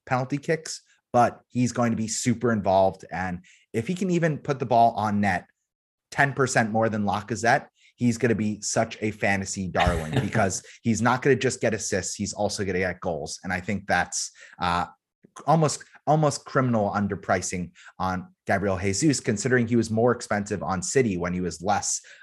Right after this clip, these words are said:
Speaker 1: uh, secure in his playing time. So, uh, I think it's a no-brainer that Jesus will be one of the more popular forward options this season.
Speaker 2: I mean, Bucks, this man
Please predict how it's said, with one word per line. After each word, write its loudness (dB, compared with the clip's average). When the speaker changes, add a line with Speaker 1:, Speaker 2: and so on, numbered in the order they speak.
Speaker 1:
uh, 0
secure 0
in -4
his -6
playing -2
time. -12
So, -4
uh, 0
I 0
think 0
it's -4
a 0
no-brainer 0
that -4
Jesus -2
will -2
be -2
one 0
of -4
the -2
more -2
popular -2
forward 0
options -8
this -6
season. -10
Speaker 2:
I 0
mean, 2
Bucks, 4
this 0
man 4